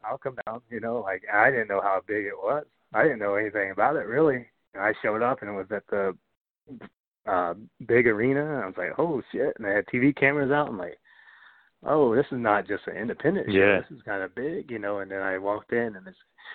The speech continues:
Speaker 1: "Jimmy, come here. We got you, we got your gimmick. We got your outfit." And they pulled up the Elvis outfit and said, "This is for you." I'm like, "Fuck, no." <laughs> Like, there's no way in hell I'm putting that thing on. I'm, I'm this strong style wrestler in Japan.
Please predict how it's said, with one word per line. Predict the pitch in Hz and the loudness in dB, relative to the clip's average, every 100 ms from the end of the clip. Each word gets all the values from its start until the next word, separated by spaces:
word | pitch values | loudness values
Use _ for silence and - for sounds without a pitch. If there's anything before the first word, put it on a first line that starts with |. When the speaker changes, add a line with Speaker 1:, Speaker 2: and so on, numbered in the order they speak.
| - | -12
Speaker 1:
"Jimmy, | 190 185 | -8 -6
come | - 190 | -6 -4
here. | 190 165 | -4 -4
We | |
got | 170 175 165 | -2 -4 -2
you, | 160 156 - | -2 -2 -6
we | 135 | 2
got | 151 151 | 2 2
your | 143 - | -6 0
gimmick. | 165 180 160 | 0 2 -2
We | - | -2
got | - 156 | -2 -4
your | - 160 | 0 2
outfit." | 180 - - 175 147 - | 2 0 0 2 2 0
And | 117 | -4
they | 110 107 | 0 0
pulled | 113 151 139 | 0 2 2
up | 123 - | 2 -4
the | - | -2
Elvis | 131 147 151 - | 2 2 0 -6
outfit | 139 - 156 156 - | -8 -6 -4 -6 -6
and | 110 | -12
said, | 107 | -8
"This | 156 170 | -8 -8
is | 165 | -10
for | - | -12
you." | 185 147 | -10 -8
I'm | 143 120 | -8 -8
like, | 101 101 _ | -10 -10 _
"Fuck, | 196 226 262 - | 2 4 2 -4
no." | 131 147 254 233 196 - | 0 2 4 4 4 4
<laughs> | 220 226 214 | 2 2 2
Like, | 180 147 - _ _ _ _ _ | 0 -2 -6 _ _ _ _ _
there's | 165 185 | -10 -10
no | 170 170 185 | -6 -4 -2
way | 185 185 | -2 -4
in | 160 | -6
hell | 180 196 | -12 -12
I'm | 160 151 - | -14 -16 -12
putting | 143 | -10
that | 127 127 | -10 -10
thing | 127 113 | -10 -8
on. | 107 104 | -10 -8
I'm, | 131 - | -12 -12
I'm | 139 135 | -14 -8
this | 120 - - | -8 -8 -14
strong | 139 147 139 - | -8 -6 -8 -10
style | - 123 147 139 127 123 | -6 0 4 4 2 -4
wrestler | 127 - 139 123 | -8 -4 -2 -2
in | 113 | -2
Japan. | 104 104 131 151 135 | -4 2 2 4 0